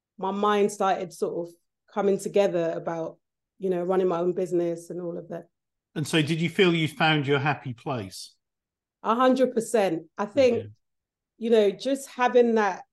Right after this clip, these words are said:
Speaker 1: that training and the types of people that came in,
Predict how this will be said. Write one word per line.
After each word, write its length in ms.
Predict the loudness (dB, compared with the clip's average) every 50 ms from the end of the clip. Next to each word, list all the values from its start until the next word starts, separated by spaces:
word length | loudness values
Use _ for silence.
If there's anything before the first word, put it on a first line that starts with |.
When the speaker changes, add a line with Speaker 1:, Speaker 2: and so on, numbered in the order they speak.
| _ _ _ _ _ _ _ _ _ -12 -6
Speaker 1:
that 260 | -4 -4 -4 -4 -6
training 1000 | -14 -6 0 2 4 6 6 6 6 6 6 6 6 4 4 4 2 2 0 -2 -6 -10 _ _ _ _ _ _ _ _ _ -8
and 180 | -4 -2 -2 -2
the 60 | -2
types 420 | -4 -4 -2 0 0 0 0 -2
of 120 | -6 -6 -4
people 280 | -4 -4 -2 0 0
that 220 | 0 0 -2 -4 -6
came 340 | -2 0 2 2 2 2
in, 360 | 2 0 0 0 0 -2 -4